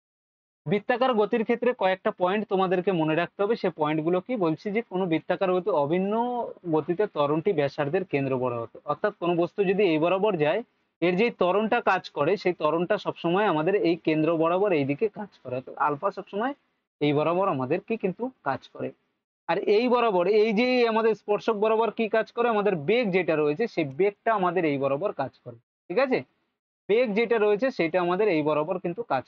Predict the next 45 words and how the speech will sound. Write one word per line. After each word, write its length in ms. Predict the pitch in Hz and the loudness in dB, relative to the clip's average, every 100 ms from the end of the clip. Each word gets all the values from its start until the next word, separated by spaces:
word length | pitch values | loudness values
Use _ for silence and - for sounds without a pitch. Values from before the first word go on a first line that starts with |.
| - | -10
করে, 140 | 127 123 | -10 -10
আমাদের 200 | 127 185 165 | -6 -6 -4
মনে 140 | 127 120 | -8 -8
রাখবে 220 | 120 113 120 | -12 -12 -14
এটা 120 | - 120 | -14 -16
তোমার, 180 | 120 113 _ _ _ | -16 -18 _ _ _
ঠিক 120 | 196 240 | -4 -2
আছে? 120 | 240 254 - _ _ _ _ _ 180 | 0 -4 -6 _ _ _ _ _ -2
এরপর 200 | 202 262 254 | 0 0 0
কি 60 | 254 | 2
বলা 140 | 247 254 | 2 0
হচ্ছে, 160 | 247 269 240 | 0 0 2
যে 40 | 220 | 0
একটি 140 | - 190 | 0 0
বৃত্তাকার 400 | 190 - 208 220 226 | 0 0 0 0 0
পথ 100 | 208 196 | 0 0
অনুসরণ 320 | 185 202 196 190 | 0 0 -2 0
করে 120 | 220 214 | 0 2
বস্তুর 300 | 175 - - 208 156 | 0 -2 -4 -2 0
গতিবিধিকে 480 | 151 170 165 185 214 | 0 2 2 0 2
বৃত্তীয় 280 | 170 - 156 | 0 0 0
গতি, 140 | 143 143 | 0 2
এই 60 | 220 | 0
বৃত্তীয় 240 | 208 - 196 | 0 0 0
গতি 120 | 190 190 | 2 2
তো 40 | 160 | 2
বললাম। 200 | 156 196 160 | 0 0 -2
বৃত্তাকার 400 | 165 226 226 220 226 | -2 0 0 0 0
পথে 240 | 220 247 254 269 214 160 | 0 2 4 2 -2 -8
ধ্রুবক 340 | 147 170 165 196 196 | 0 2 2 2 0
গতিতে 260 | 190 208 220 | 0 -2 0
চলমান 280 | 190 185 202 202 | 2 2 2 0
একটি 140 | - 190 | 0 0
বস্তুর 260 | 165 - 185 151 | -2 -4 -4 -2
গতিতে 440 | 151 196 196 196 190 226 _ _ _ | 0 -2 0 0 0 -2 _ _ _
অভিন্ন 320 | 151 156 202 214 165 | -2 0 0 2 0
বৃত্তীয় 320 | 156 - 160 | 0 0 2
গতি 180 | 143 - 123 | 0 0 -2
বলা 140 | 120 113 | -2 -8
হয়। 80 | - _ _ - | -14 _ _ -6
অর্থাৎ 220 | 170 220 - | -2 -2 0
কি 80 | 262 226 | 2 2
অভিন্ন 240 | 185 180 226 233 | 2 2 2 2
বৃত্তীয় 280 | 220 196 240 233 | 0 0 2 2
গতি 140 | 240 | 2